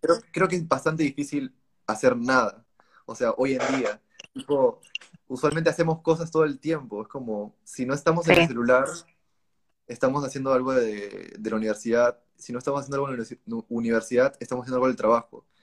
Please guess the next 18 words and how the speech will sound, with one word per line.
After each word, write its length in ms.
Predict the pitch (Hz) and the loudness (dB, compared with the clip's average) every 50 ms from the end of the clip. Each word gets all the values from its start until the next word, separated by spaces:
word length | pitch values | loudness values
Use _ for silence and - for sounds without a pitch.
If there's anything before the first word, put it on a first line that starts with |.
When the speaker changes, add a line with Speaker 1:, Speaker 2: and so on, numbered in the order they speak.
| _ _ _ | _ _ _
Speaker 1:
Si 120 | - 127 | -10 -10
no 40 | 131 | -6
estamos 220 | 127 156 147 147 139 | -4 -2 -4 -4 -4
haciendo 160 | 147 151 156 | -4 -4 -2
algo 120 | 151 156 | 0 0
del 60 | 156 | 0
trabajo, 320 | 151 - 123 131 131 - 139 | 2 2 2 2 2 0 -4
volvemos 300 | 120 120 113 123 131 135 | -6 -4 -4 -4 -6 -8
al 60 | 127 | -8
celular. 500 | - 131 117 117 117 123 123 127 - - _ _ _ _ _ _ | -10 -8 -8 -4 -2 -2 -2 -2 -6 -12 _ _ _ _ _ _
Y 80 | _ 131 | _ -4
así 160 | 131 131 175 | -4 -2 -4
es 100 | 180 175 | -4 -4
un 80 | 190 170 | -6 -6
ciclo. 280 | 165 214 208 208 131 | -6 -6 -4 -4 -6
Es 60 | 135 - | -6 -6
como 200 | 175 160 135 127 | -6 -6 -6 -6
que 240 | - 117 110 - | -6 -8 -8 -8